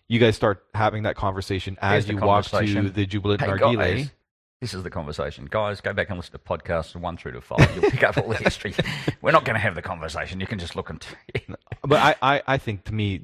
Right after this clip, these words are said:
Speaker 1: role-playing it is so much better than listen to the podcast, because the fact is, is that you get more. And, and to me, that role-playing, it, it adds to the immersion. I know everybody wants to rush, let's get to the next point,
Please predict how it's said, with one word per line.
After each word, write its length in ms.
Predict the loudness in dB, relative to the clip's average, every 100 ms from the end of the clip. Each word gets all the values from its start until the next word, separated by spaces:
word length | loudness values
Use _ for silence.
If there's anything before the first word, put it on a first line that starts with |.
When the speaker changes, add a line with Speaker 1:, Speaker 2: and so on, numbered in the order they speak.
| -6
Speaker 1:
role-playing 640 | 0 2 2 -2 -4 -2
it 280 | -6 -8 -12 -8
is 300 | -6 -4 -6
so 180 | -8 -6
much 200 | -6 -4
better 260 | -2 -2
than 280 | -4 -6 -8 -4
listen 280 | -4 -4 -6
to 80 | -8
the 80 |
podcast, 540 | -6 -6 -4 -6 -6 -8
because 300 | -6 -4 -4
the 80 | -4
fact 380 | -2 -4 -4 -2
is, 320 | -2 -2 -4
is 160 | -6
that 280 | -4 -6 -8 _ -20 -20 _ _ _ _ -10
you 200 | -2 2
get 180 | 4 2
more. 460 | 0 -2 -2 -4 -8 -4
And, 440 | -2 0 -2 -4
and 280 | -4 -4 -4 -10 -10
to 100 | -2
me, 320 | 0 2 -2 -8
that 320 | -2 0 0
role-playing, 680 | 0 2 2 0 -2 -2 -4
it, 240 | -4 -4 0
it 120 | 0
adds 240 | 2 0 -2
to 60 |
the 60 | -4
immersion. 340 | 0 0 0 -2
I 120 | -2
know 180 | 0 2
everybody 400 | 0 -2 -2 -2
wants 320 | -2 -4 -6
to 80 | -8
rush, 380 | -2 0 0 -4
let's 140 | -6
get 180 | -4 -6
to 80 | -6
the 100 | -6
next 300 | -6 -6 -4
point, 380 | -2 -2 -6